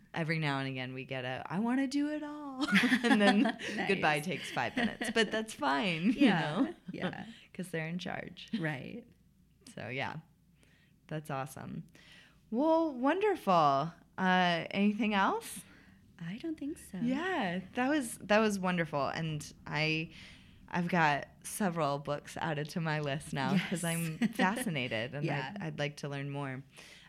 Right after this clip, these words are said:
Speaker 1: Um, wonderful. Well, we, uh, actually, before we have a fun story,
Speaker 2: Yes.
Speaker 1: uh, let's talk a little bit about Via the Village.
Speaker 2: Yes.
Speaker 1: So,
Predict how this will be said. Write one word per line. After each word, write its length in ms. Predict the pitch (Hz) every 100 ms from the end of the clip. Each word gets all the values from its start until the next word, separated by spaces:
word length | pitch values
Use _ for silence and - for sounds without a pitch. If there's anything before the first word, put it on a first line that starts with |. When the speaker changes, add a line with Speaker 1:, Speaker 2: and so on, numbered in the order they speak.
| -
Speaker 1:
Um, 800 | 175 175 165 156 151 147 147 165 - _ - 170
wonderful. 440 | 202 220 196 156
Well, 140 | 175 196
we, 500 | 220 226 226 226 220 - - - -
uh, 460 | 214 202 190 175 160 - - _
actually, 340 | 226 220 226 202
before 560 | 185 180 - 190 196
we 160 | 185 175
have 380 | 180 139 139 147 - -
a 80 | 170
fun 440 | - 151 147 139
story, 680 | - - 147 131 127 139 151
Speaker 2:
Yes. 200 | 196 143
Speaker 1:
uh, 520 | - 151 143 135 131 156 - - - -
let's 420 | 190 185 202 -
talk 220 | - 202 196
a 40 |
little 240 | 170 160 160
bit 220 | 156 -
about 460 | 151 151 139 135 156
Via 220 | 165 160
the 100 | 151
Village. 380 | 143 110 65 76 214
Speaker 2:
Yes. 180 | 160 -
Speaker 1:
So, 720 | - - 175 160 156 151 151